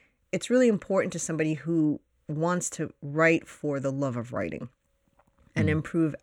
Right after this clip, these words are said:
Speaker 1: as a writer. And it happens on all stages. My God, I've been writing for fifteen years. I just started a script that we're hoping to shoot next year.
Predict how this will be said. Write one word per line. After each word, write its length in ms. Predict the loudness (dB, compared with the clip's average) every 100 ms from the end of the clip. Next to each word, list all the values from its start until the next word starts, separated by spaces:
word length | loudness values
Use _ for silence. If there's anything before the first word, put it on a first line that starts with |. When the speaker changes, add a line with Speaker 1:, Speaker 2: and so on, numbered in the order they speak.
| _ _
Speaker 1:
as 240 | -2 0
a 40 | -2
writer. 340 | -2 -2 -4 -2
And 140 | 0 2
it 100 | 2
happens 420 | 0 0 -2 0
on 120 | 0
all 120 | -2
stages. 440 | -2 -4 -2 -4 -4
My 100 | -4
God, 220 | -2 -2
I've 120 | -2
been 120 | -4
writing 320 | -4 -4 -4
for 260 | -6 -8 -8 -12 _ _ _ _
fifteen 480 | -6 -6 -4 -4 0
years. 340 | 0 0 0 -2
I 120 | -2
just 360 | -2 0 0 0
started 360 | 0 0 0 -4
a 20 |
script 340 | -4 -4 -2 -4
that 140 | -4
we're 120 | -4
hoping 400 | -2 -2 0 -4
to 120 | -6 -10
shoot 300 | -2 -2 -2
next 320 | -8 -6 -2
year. 320 | 0 2 -2